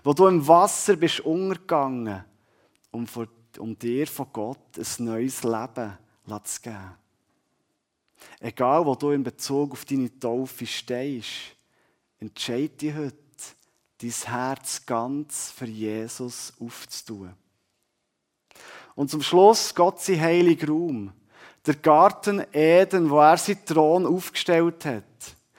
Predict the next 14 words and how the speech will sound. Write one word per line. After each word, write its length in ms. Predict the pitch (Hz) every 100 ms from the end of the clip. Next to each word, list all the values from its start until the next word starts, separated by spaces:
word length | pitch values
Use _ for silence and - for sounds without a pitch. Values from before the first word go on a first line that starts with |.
| - -
Wir 120 | 180
können 240 | 202 196 185
den 220 | 165 147
heiligen 600 | 165 185 208 202 180 170
und 80 | 143
wunderschönen 720 | 185 220 202 185 190 185 185
Ort 580 | - 165 180 196 170 -
in 160 | 151 143
diesem 320 | 151 185 202
Leben 440 | 202 165 - 139
nur 160 | 160 170
ein 80 | 143
stückweise 1000 | - - 175 175 - 151 170 175 170 147
erkennen 880 | 123 - 143 139 175 180 180 185